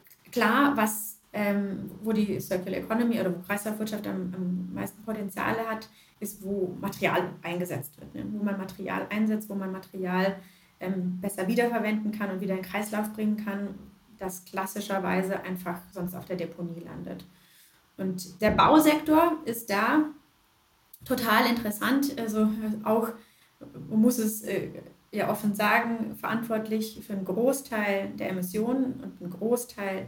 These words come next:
der Abfälle. Also mehr als ein Drittel, ähm,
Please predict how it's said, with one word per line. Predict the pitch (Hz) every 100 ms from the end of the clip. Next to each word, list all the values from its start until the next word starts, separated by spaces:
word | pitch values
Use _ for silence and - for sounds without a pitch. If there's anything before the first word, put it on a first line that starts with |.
| -
der | - -
Abfälle. | - 247 262 311 302 - - - _ -
Also | 196 190 190 185 - - _ _ _ _ -
mehr | 196 190
als | - -
ein | 185
Drittel, | 190 240 285 262 254 262 - -
ähm, | 208 214 214